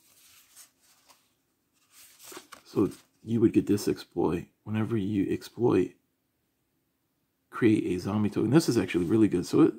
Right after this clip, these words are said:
it goes in that theme of blue-black. And if you played,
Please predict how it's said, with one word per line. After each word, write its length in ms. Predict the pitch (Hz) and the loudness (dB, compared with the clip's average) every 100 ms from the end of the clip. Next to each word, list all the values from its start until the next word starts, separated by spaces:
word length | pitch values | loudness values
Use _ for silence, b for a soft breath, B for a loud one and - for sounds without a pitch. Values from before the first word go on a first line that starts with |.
| - | -6
it 200 | - - | -6 2
goes 240 | 151 156 | 4 4
in 100 | 147 | 4
that 240 | 120 - - | 2 -2 -2
theme 420 | 113 156 131 127 - - _ b b b b - | 0 0 -2 -8 -14 -20 _ b b b b -14
of 120 | 101 | -2
blue-black. 640 | 110 135 113 104 139 143 - - _ b b b b b b b | 6 6 8 2 0 -6 -12 -20 _ b b b b b b b
And 100 | 123 | 0
if 140 | 117 110 | 2 4
you 120 | 104 | 0
played, 680 | - - 80 82 78 71 | 0 -2 2 2 2 -2